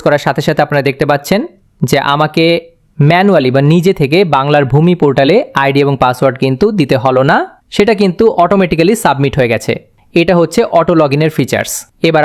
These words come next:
আমরা ক্যাপচা এবং ওটিপি দিয়ে এই পোর্টালে log in করে নেব। log in করার পরে আমরা ড্যাশবোর্ডে চলে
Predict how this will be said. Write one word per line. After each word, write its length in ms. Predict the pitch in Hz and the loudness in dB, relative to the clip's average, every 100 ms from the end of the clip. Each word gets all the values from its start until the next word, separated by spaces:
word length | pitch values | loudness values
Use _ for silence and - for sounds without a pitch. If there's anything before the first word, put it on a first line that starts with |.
| 147 | 0
আমরা 200 | 139 160 285 359 _ _ _ - | 2 0 0 -4 _ _ _ -4
ক্যাপচা 400 | 165 165 - 208 185 | -2 -2 -2 0 2
এবং 120 | 160 156 165 | 0 0 0
ওটিপি 300 | 143 165 190 147 | 0 0 0 2
দিয়ে 180 | 135 190 359 - _ - | 2 0 -2 -10 _ -2
এই 60 | 156 151 | -2 0
পোর্টালে 320 | 131 131 147 208 | 0 0 2 2
log 120 | 143 139 | 2 0
in 60 | 131 | -2
করে 120 | 123 | 0
নেব। 120 | 117 107 - _ _ _ - 160 | 0 -2 -6 _ _ _ -2 2
log 140 | 170 190 | 2 2
in 60 | 208 | 0
করার 180 | 214 208 208 | 0 0 0
পরে 200 | 160 143 240 175 | 0 2 0 0
আমরা 160 | 139 143 139 | 0 -2 0
ড্যাশবোর্ডে 460 | 156 170 170 175 160 | 0 -2 0 0 0
চলে 120 | 151 | 0